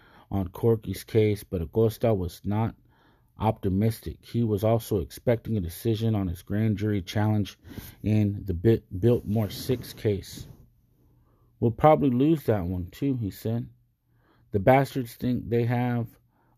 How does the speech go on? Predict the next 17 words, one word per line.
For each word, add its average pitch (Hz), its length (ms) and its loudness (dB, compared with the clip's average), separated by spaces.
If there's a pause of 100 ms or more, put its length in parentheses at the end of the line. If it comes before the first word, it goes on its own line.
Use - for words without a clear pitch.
(100)
us - 640 -4 (160)
on 117 180 2
the 95 60 0
run 110 340 2
now. 107 420 0 (600)
They 110 100 0
think 117 320 0
we're 110 220 4
demoralized, 107 1000 0 (480)
so 95 140 -2
they'll 135 180 4
keep - 440 0
the 104 160 -6
pressure 117 600 -2 (640)
on, 123 400 2 (720)
keep - 300 2
pushing," 107 640 -2